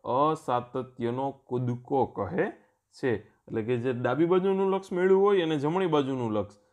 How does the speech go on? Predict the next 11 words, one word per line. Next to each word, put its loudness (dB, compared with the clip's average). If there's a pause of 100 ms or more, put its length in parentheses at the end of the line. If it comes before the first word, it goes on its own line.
(200)
એનો -4
ધન 0
તફાવત -2
લેવાનો -2
છે. -12 (320)
ક્લિયર? -2 (340)
તમારે -6
કેવો 0
તફાવત -2
લેવાનો 0
છે? -4